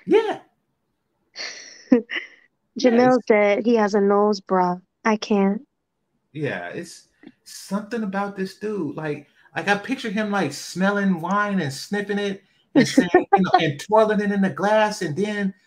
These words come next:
Speaker 1: like, while he's
Speaker 2: Mm-hmm.
Speaker 1: doing that, just me smacking the shit out of him. That's, that's how I picture a good Wednesday.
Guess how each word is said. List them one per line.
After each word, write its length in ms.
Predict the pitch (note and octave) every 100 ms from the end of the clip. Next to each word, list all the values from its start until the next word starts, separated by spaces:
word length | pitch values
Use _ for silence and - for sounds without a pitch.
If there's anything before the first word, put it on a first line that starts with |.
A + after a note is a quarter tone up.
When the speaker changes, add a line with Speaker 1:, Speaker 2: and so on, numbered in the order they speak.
| _
Speaker 1:
like, 180 | - D3+
while 240 | E3 G#3+ -
he's 160 | C#4+ D4
Speaker 2:
Mm-hmm. 100 | A3
Speaker 1:
doing 140 | G#3
that, 240 | G#3+ G#3
just 200 | F#3+ C#3+ A#2+
me 260 | F#3 A3
smacking 540 | F#3+ - F#3 G3+ G3 D3
the 100 | G#2+
shit 320 | - A3 F#3
out 140 | A#2+
of 100 | F2+
him. 80 | - _ _ _ _
That's, 460 | C3 A3+ B3+ - - -
that's 200 | B3 B3
how 140 | A#3+
I 120 | E3+
picture 500 | - - A3+ - C3+
a 100 | G2+ G2 -
good 260 | E3 G3+ F#3+
Wednesday. 600 | G3 F#3+ C#3+ G2+ E2+ -